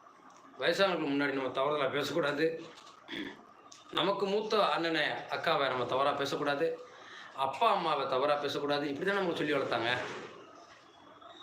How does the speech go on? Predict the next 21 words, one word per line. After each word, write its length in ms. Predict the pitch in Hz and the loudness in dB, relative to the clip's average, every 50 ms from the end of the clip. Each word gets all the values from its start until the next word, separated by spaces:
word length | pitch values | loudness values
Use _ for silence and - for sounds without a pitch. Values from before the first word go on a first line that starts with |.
| - - - - - - - | -20 -20 -20 -20 -20 -10 -6
இதுதானே 300 | 185 202 226 247 254 254 240 | -2 2 4 4 4 4 2
வாழ்க்கை. 320 | 196 170 147 127 - 120 110 - - - - - - - - - - - - - - | 0 0 0 0 0 0 0 0 -4 -8 -14 -16 -18 -20 -20 -20 -20 -20 -20 -20 -14
அதனால 240 | - 123 143 185 | -8 -4 0 0
நம்ம 160 | 196 185 160 147 | 2 2 2 2
எதை 100 | - 170 - | 0 0 0
சார் 200 | - 190 175 - | 0 0 0 -2
கொண்டு 140 | 143 135 131 123 | -2 -2 0 -2
போக 100 | 123 - | -2 0
போறோம்? 240 | - 117 113 110 - - - - - - - - - - - - - - - - - - - - 131 135 | 0 -2 -2 -4 -6 -10 -14 -18 -20 -20 -20 -20 -20 -20 -20 -20 -20 -20 -20 -20 -20 -20 -14 -8 -4 -2
எல்லா 180 | 139 147 165 160 156 - | 2 2 4 2 2 2
சகோதர 380 | 156 143 139 160 170 175 180 175 165 | 0 2 4 4 4 4 2 0 0
சகோதரிகளுக்கும் 520 | 165 143 135 147 143 143 139 139 139 139 135 | 0 0 0 2 2 2 2 0 0 0 -2
நான் 100 | 120 - | 0 -2
கேட்டுக்கிறது 340 | 131 120 123 127 123 120 113 | -2 -2 -2 -2 -2 -2 -4
அதான், 240 | - 110 101 - - - - - - - - | -4 -6 -8 -8 -10 -14 -18 -20 -20 -14 -12
நாம 200 | 101 101 104 110 113 120 | -8 -6 -4 -2 -2 0
எதையுமே 300 | 123 131 127 120 135 147 143 - | 0 0 0 0 0 -2 -4 -4
கொண்டு 220 | 135 123 120 123 - - | -6 -6 -4 -2 -2 -2
வரல. 220 | - 120 120 113 110 - - - - - - - - - - - - - - - - - - | 0 -2 -4 -4 -6 -8 -12 -18 -20 -20 -20 -20 -20 -20 -20 -20 -20 -20 -20 -20 -20 -10 -6
கிருஷ்ண 240 | - 156 156 - 185 | -6 -2 0 2 2
பரமாத்மா 400 | 170 165 147 147 143 143 135 131 | 2 4 2 2 0 2 0 0